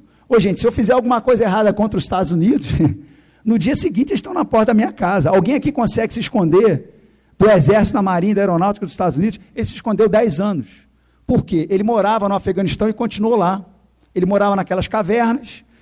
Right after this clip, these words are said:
se deslocava de noite a cavalo, pro satélite não conseguir identificar.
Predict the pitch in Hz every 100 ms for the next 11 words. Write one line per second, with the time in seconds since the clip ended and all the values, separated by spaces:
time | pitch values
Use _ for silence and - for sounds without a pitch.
0 | - - 220 170 240 208 214 202 165 220
1 | 208 233 208 185 214 156 202 226 254 -
2 | _ _ - 147 220 185 - 214 208 202
3 | 202 208 190 160 170 175 - 208 202 185
4 | 240